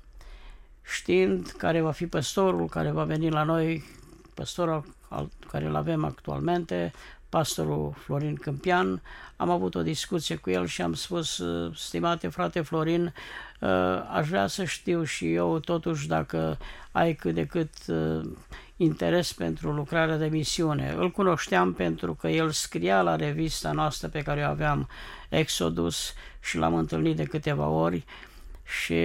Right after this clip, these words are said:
am întâlnit în el un om cu o dedicație formidabilă pentru lucrarea misionară. Am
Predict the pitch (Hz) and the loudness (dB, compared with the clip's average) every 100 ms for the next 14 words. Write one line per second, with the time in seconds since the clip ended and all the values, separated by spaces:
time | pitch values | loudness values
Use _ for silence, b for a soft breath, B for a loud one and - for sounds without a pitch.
0 | 170 - 160 175 185 170 185 208 190 170 | 2 2 4 4 4 4 2 2 2 2
1 | 165 170 170 151 151 165 180 180 - 156 | 4 2 2 2 4 4 4 2 0 2
2 | 160 156 151 - 170 156 - - 160 151 | 2 2 0 0 0 2 0 -2 0 0
3 | 147 B B - - - - 80 80 76 | -2 B B -20 -20 -10 0 2 2 0
4 | 170 156 143 156 156 110 76 - 143 143 | -2 0 2 2 2 0 -2 -2 -2 -2
5 | 160 156 160 131 135 120 151 151 151 151 | -2 0 -2 -2 -4 -2 0 0 0 -2
6 | 147 139 120 - 156 147 69 67 - - | -2 -2 -2 -2 0 0 -2 -4 -6 -10
7 | B B B B B B B B B B | B B B B B B B B B B
8 | B B - 104 113 - | B B 4 6 6 2